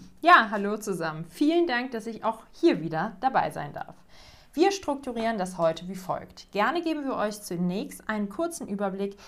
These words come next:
über die Aktivitäten sowie die Elemente und Ebenen der Sandbox. Anschließend diskutieren wir einzelne Auswahlkriterien und bewerten, welche Behörde in Zukunft für das Sandbox-Regime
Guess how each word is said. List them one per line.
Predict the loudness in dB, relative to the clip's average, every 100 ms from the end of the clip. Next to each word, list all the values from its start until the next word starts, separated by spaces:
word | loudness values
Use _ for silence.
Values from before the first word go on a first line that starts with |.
| -20 -10
über | -2 -2
die | -2
Aktivitäten | -6 -8 -10 -10 -4 -4 -4 -6 -6
sowie | -6 -8
die | -8 -10
Elemente | -8 -8 -8 -8 -4
und | -4 -4 -2
Ebenen | -2 0 -2 -2
der | -4
Sandbox. | -8 -10 -12 -16 -16 -18 -20 -20 -20 -20 0
Anschließend | 2 2 -2 -4 -4 -8 -8 -6
diskutieren | -6 -4 -4 -2 -2 0
wir | 0
einzelne | 0 -4 -4 -4 2 2
Auswahlkriterien | 2 0 -6 -8 -8 -6 -4 -4 -6
und | -6 -6 -4
bewerten, | -2 0 0 0 -6 -8 -14 -20 _
welche | 2 2 0
Behörde | -2 0 0 0
in | -4 -8
Zukunft | -8 -8 -4 -6 -6
für | -6 -4
das | -4 -8 -16 -20 -20
Sandbox-Regime | -8 -2 -2 -2 -8 -10 -10 -8 -4 -4